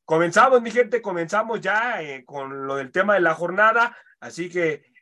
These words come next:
comienzo contigo precisamente, Jimé. Eh, vamos, vamos a hablar del partido de Cruz Azul. Cruz Azul en contra de Pumas. Eh, ¿cómo calificas este partido, Jimé? ¿Cómo calificas esos primeros cuarenta y cinco minutos a tu punto de vista en este encuentro?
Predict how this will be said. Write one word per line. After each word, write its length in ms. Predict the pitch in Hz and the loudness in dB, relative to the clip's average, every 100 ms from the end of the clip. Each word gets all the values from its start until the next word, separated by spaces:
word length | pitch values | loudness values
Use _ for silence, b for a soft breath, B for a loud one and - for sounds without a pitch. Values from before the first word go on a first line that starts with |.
| _ | _
comienzo 480 | 156 170 220 277 294 | -2 -2 -2 -4 -2
contigo 400 | 240 - 294 262 | -2 -4 -6 -4
precisamente, 600 | 220 208 208 247 240 240 | -4 -4 -2 0 0 -2
Jimé. 440 | 214 247 254 233 _ _ _ | -6 0 0 0 _ _ _
Eh, 460 | 135 143 147 147 143 | -12 -10 -8 -8 -10
vamos, 540 | 123 131 165 202 185 165 | -14 0 2 2 -4 -6
vamos 300 | 185 202 165 | -6 -6 -8
a 40 | |
hablar 260 | 147 170 190 | -4 -4 -4
del 180 | 180 | -6
partido 420 | 165 156 185 208 196 | -4 -4 -6 -6 -4
de 140 | 170 | -4
Cruz 220 | 170 160 | -6 -8
Azul. 420 | 151 214 233 214 _ _ - | -8 -6 -8 -10 _ _ -2
Cruz 260 | 170 170 | -2 0
Azul 260 | 156 190 214 | -4 -2 -4
en 80 | 185 | -2
contra 580 | 202 208 202 175 165 156 | -4 -2 2 4 2 2
de 140 | 156 | -2
Pumas. 460 | 226 240 240 240 - b b - | -2 2 4 2 -4 b b -12
Eh, 320 | 139 143 135 | -8 -8 -8
¿cómo 200 | 196 240 | 0 0
calificas 500 | 233 175 165 220 214 | 2 0 -2 -4 -2
este 200 | 208 208 | -2 -6
partido, 400 | 165 165 196 190 | -2 -2 -2 -6
Jimé? 240 | 170 180 170 | -6 -4 -4
¿Cómo 200 | 185 208 | -4 -4
calificas 460 | 175 160 202 196 175 | -4 -6 -6 -6 -8
esos 180 | 190 175 | -12 -10
primeros 340 | 147 170 185 | -6 -4 -4
cuarenta 280 | 170 147 139 | -6 -6 -8
y 60 | 143 | -12
cinco 240 | 170 175 | -10 -8
minutos 340 | 151 165 156 147 | -6 -8 -8 -14
a 60 | |
tu 100 | 139 | -14
punto 280 | 147 151 156 | -14 -12 -10
de 40 | |
vista 240 | 143 151 151 | -8 -8 -8
en 60 | 143 | -10
este 180 | 147 | -12
encuentro? 440 | 135 131 127 160 | -12 -10 -12 -14